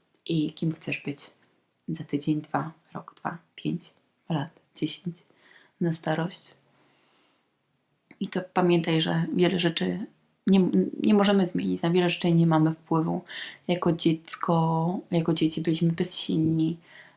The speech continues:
em, nie mogliśmy nic zrobić, ani wybrać po prostu tego, co do nas mówiono, tego, co nam przekazywano, ani tego po prostu, jakie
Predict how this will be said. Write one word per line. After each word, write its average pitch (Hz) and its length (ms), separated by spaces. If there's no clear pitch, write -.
em, 165 600
nie 170 140
mogliśmy 165 540
nic 170 320
zrobić, - 400
ani 180 220
wybrać 185 360
po - 60
prostu 185 600
tego, 202 200
co 202 140
do 185 80
nas 170 240
mówiono, 160 460
tego, 156 240
co 151 120
nam 151 120
przekazywano, 151 760
ani 147 200
tego 160 300
po - 140
prostu, - 260
jakie 160 580